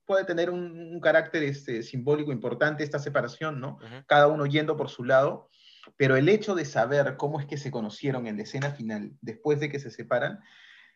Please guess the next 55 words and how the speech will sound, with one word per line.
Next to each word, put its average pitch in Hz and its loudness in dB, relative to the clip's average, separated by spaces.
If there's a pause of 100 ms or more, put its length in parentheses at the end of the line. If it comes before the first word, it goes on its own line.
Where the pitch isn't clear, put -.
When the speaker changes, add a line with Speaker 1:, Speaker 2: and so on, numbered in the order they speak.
(180)
Speaker 1:
a, 117 0
a 127 2
mí 151 0
me 175 0
dejó 143 0
toda 165 4
la 143 2
sensación 139 -8
de 131 -4
que 120 -4
ese 135 -6
era 135 0
el 131 -6
punto 131 -10
final 117 -8
de, 107 -8
de, 113 -10
de 117 -8
esa 113 -10
Speaker 2:
Ujú. 110 -10
Speaker 1:
historia, - -14
¿no? 135 -16
Que 127 -6
de 117 0
ahí 143 0
en 151 0
adelante 143 2
ya 127 2
no, 131 -2
ya 143 4
no 151 -2
iba 143 -2
a 139 -2
ocurrir 123 -10
nada 123 -2
más. 120 -4 (300)
Y 127 0
a 139 8
esto - 0
me 147 -2
gustaría 139 0
agregar 156 4
que... 165 -8 (720)
Eh, 107 -4 (720)
son 156 0
dos 165 4
horas 185 4
cuarenta 135 2
y 127 -8
siete 170 -2
de 156 0
película, 160 -6
pero 117 -4
son 160 -6
como, 117 -6